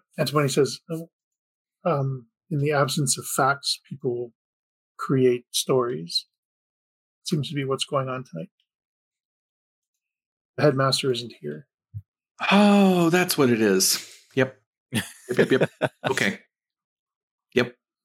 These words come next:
Speaker 2: I could tell something was different, but not what it was. Oh, is that what everyone's talking about?
Speaker 1: I, I wouldn't call it talking necessarily. It's just spinning wild theories. I don't understand why people do that.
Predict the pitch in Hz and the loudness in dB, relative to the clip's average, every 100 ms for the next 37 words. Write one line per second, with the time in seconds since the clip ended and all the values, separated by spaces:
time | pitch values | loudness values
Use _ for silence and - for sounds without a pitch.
0 | _ - 110 - - 131 127 123 120 120 | _ -10 -8 -6 0 0 2 0 0 0
1 | 120 113 - - _ _ _ _ _ _ | 0 -4 -6 -12 _ _ _ _ _ _
2 | _ _ _ _ _ - - 101 - 117 | _ _ _ _ _ -8 -2 0 -2 -4
3 | 107 - - - - _ - 120 95 - | -6 -6 -12 -16 -20 _ -2 0 2 0
4 | - 127 131 123 120 127 - 185 208 - | -2 -2 -2 -2 -2 -2 -2 0 -2 -4
5 | _ _ _ _ _ _ _ _ _ _ | _ _ _ _ _ _ _ _ _ _
6 | _ _ _ _ _ 233 _ 220 _ _ | _ _ _ _ _ _ _ _ _ _
7 | 208 - _ _ _ _ _ _ - - | -20 -20 _ _ _ _ _ _ -14 -14
8 | _ - 165 139 127 139 120 - 147 139 | _ 0 4 4 2 0 0 2 0 0
9 | 131 117 120 - 127 120 117 117 117 - | -2 -2 -2 0 0 0 -2 -4 -6 -10
10 | - - - - 127 120 117 117 110 _ | -12 -6 -4 0 0 2 2 2 0 _
11 | _ - - 127 117 117 120 - _ _ | _ -8 -2 0 -2 -6 -6 -8 _ _
12 | _ _ _ _ _ _ _ _ _ _ | _ _ _ _ _ _ _ _ _ _
13 | _ _ _ _ _ - - 151 139 123 | _ _ _ _ _ -4 -2 0 0 0
14 | 123 147 123 117 117 135 123 117 131 135 | -2 -2 -2 -2 -2 -2 -2 -2 -4 -4
15 | - | -6